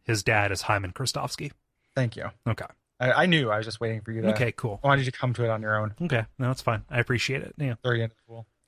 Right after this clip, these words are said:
Speaker 1: <laughs>
Speaker 2: Um, the, uh, but yeah, these guys are very useful, but also kind of harder to deal with.
Speaker 1: Right.
Speaker 2: And are more annoying.
Speaker 1: Yep. And they also put drones out, like, the majority of the drones that you're gonna find around, like, very plot relevant planets are going to be,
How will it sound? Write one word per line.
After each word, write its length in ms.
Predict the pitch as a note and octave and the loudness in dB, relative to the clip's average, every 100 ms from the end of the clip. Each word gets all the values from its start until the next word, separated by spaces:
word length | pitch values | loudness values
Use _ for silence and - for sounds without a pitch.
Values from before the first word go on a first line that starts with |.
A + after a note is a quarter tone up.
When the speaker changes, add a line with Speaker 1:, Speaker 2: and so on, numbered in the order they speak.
| D3 - G#3 - - | -2 2 2 2 2
Speaker 1:
<laughs> 80 | A3 | 6
Speaker 2:
Um, 380 | D3 D3+ E3+ C#3+ - - _ _ _ _ _ _ _ _ _ B2 - | 6 6 4 2 -6 -20 _ _ _ _ _ _ _ _ _ -18 -4
the, 280 | D3+ D#3+ C3+ | 0 2 2
uh, 380 | C3 B2 A#2 C3+ | 4 4 2 2
but 140 | F3 | 4
yeah, 140 | F#3 | 4
these 160 | D3 F3+ | 4 2
guys 240 | G3+ E3+ | 0 2
are 160 | D#3 C#3 | 0 0
very 300 | C3 F#3 G3+ | 2 4 4
useful, 480 | D#3+ - C3+ C3 A#2+ _ | 0 -4 -2 -2 -4 _
but 160 | C#3+ B2+ | 4 4
also 640 | B2 A#2+ B2 A#2 A2+ G#2+ _ _ _ _ | 2 0 0 0 -2 -6 _ _ _ _
kind 220 | C3 C3 | -2 2
of 120 | B2 G#2+ | 2 2
harder 360 | B2 A#2 A2+ | 2 2 0
to 100 | A2+ | -4
deal 220 | G#2+ G#2+ | -6 -6
with. 260 | F#2+ G#2 - - | -4 -4 -8 -4
Speaker 1:
Right. 240 | G3+ B2+ - _ _ _ | -2 -2 -6 _ _ _
Speaker 2:
And 100 | A#2 | -2
are 40 | |
more 160 | A2 G#2+ | 0 0
annoying. 180 | G2 F#2+ | -2 -2
Speaker 1:
Yep. 120 | G#2 B2 | -2 0
And 100 | D3+ | 2
they 40 | |
also 240 | D3+ C3 C3+ | 4 2 2
put 180 | D3 B2+ | 0 0
drones 360 | A2 G2 G2+ | -2 0 0
out, 220 | A2+ B2 - | 0 -2 -4
like, 260 | C3 G#2+ - | -2 -2 -2
the 60 | G#2+ G#2 | -4 -2
majority 460 | G2+ G2 G#2+ G2+ G2 | -2 0 0 0 -2
of 120 | F#2+ | -4
the 60 | G2+ | -2
drones 280 | G2+ G2+ | 0 0
that 60 | G#2+ | -2
you're 60 | G2 | -4
gonna 140 | F#2+ | -4
find 280 | - G2 G2 | -2 -2 2
around, 340 | G2+ F#2+ F#2+ | 2 2 0
like, 180 | G2+ F#2+ | -2 -2
very 160 | G#2+ G2 | -2 -2
plot 240 | - G#2+ | -2 -4
relevant 340 | G2 F#2+ F#2 - | -2 -4 -4 -8
planets 360 | G#2+ A2+ - | -8 -8 -8
are 100 | B2 | -6
going 220 | A#2 G2 F2+ | -4 -2 -4
to 60 | |
be, 320 | G#2 A2 A#2+ | -6 -6 -8